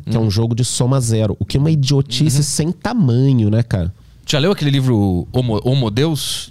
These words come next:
Speaker 1: Sim.
Speaker 2: Eu tô na metade dele e ele explica isso aí, né? Que a economia, a, a humanidade considerava um jogo de soma zero até
Speaker 1: É.
Speaker 2: pouco tempo, né?
Speaker 1: E um livro que me ajudou muito a virar essa chave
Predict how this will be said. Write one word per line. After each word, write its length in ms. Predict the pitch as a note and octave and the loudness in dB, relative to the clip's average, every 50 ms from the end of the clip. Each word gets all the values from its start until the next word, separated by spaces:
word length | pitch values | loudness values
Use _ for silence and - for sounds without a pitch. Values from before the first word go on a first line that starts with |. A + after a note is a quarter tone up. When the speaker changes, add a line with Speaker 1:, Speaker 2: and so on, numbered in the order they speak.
| - - | -10 -6
Speaker 1:
Sim. 420 | - - - B2+ G#2 F#2+ F2 E2 E2 - - | -4 -2 0 0 0 0 0 -2 -2 -6 -4
Speaker 2:
Eu 120 | - A#2+ A#2+ | -4 -4 -2
tô 240 | - C3+ C3 C3+ C3+ | 0 0 2 2 2
na 100 | C#3+ C#3+ | 2 2
metade 460 | D3+ C3+ - - C3+ C3+ C3 B2 A2+ | 0 0 0 0 0 0 0 0 0
dele 260 | A2+ A#2+ C3 C#3+ D3 | 0 0 0 0 0
e 220 | A2+ C3+ C#3 C3+ | 2 2 2 2
ele 120 | C3 C3+ C3+ | 2 2 0
explica 400 | C3 - - - D3+ D3 - C3 | -2 -2 0 -2 -2 0 0 -2
isso 200 | A2+ - - G#2+ | -2 -2 0 0
aí, 60 | G2+ | 0
né? 200 | G2 F#2 F2 - | 0 0 -2 -2
Que 120 | - - B2+ | -2 -2 0
a 100 | A#2 A#2 | 0 0
economia, 680 | A2 - B2 A#2+ A#2+ A2+ A2+ B2 C#3 D3+ C#3+ B2 G2+ | 0 0 0 2 2 2 2 2 2 2 2 0 0
a, 200 | G2+ A2 G2 D#2 | 0 0 0 0
a 40 | G#2+ | 0
humanidade 520 | G#2+ A2 A2+ A#2 A#2+ A2+ A2 A2+ A#2+ - | 0 2 2 2 2 2 2 0 0 0
considerava 580 | - C3+ B2 A#2 A#2+ A#2+ A2+ A2+ B2 B2+ B2 A2+ | 0 0 0 0 0 2 2 2 2 2 2 2
um 140 | G#2 G#2 G2+ | 2 2 0
jogo 180 | G#2+ G#2 G#2+ | 0 -2 -2
de 60 | G2+ | -4
soma 260 | - - G#2+ G2+ G2 F#2+ | -2 -2 0 0 0 0
zero 220 | G2 G#2 A2 A#2 | 0 0 0 0
até 580 | G#2+ F#2+ - - G2+ G2+ G#2+ G#2 F2+ E2 D#2 F2 - - - | 0 -2 -2 -2 -2 0 0 0 0 -2 -4 -6 -8 -12 -12
Speaker 1:
É. 160 | E2+ - A#2+ B2 - - | -10 -10 -10 -12 -4 -2
Speaker 2:
pouco 200 | A#2 A2+ - - | -2 -2 -2 -4
tempo, 440 | - - B2+ A#2+ G#2+ - - F2+ F2 | -4 -2 0 0 0 0 0 -2 -2
né? 140 | E2 D#2 - - - - - - - - | -2 -4 -6 -10 -16 -20 -20 -20 -12 -6
Speaker 1:
E 300 | - G2+ G#2 G#2 G2+ G#2 | -2 0 0 0 0 0
um 160 | G#2 A2+ A2 | 0 0 0
livro 220 | A2 B2 B2 A#2+ - | 0 0 -2 -2 -2
que 100 | - A#2 | -2 0
me 100 | A#2 A#2+ | 0 2
ajudou 360 | A#2+ A2 A2 A2+ G2+ A#2 A2+ | 2 2 2 0 2 2 2
muito 280 | G#2+ G#2+ B2+ D#3+ - | 2 2 0 0 0
a 40 | D3+ | 0
virar 300 | B2+ A2 A#2 G#2 G2+ G2+ | 0 0 0 0 0 -2
essa 200 | G2+ - - G2+ | -4 -6 -6 -8
chave 640 | F2+ - - - G2+ G#2+ B2 B2+ A2+ G2 F2+ E2 | -8 -6 -6 -4 -4 -2 0 0 0 2 0 0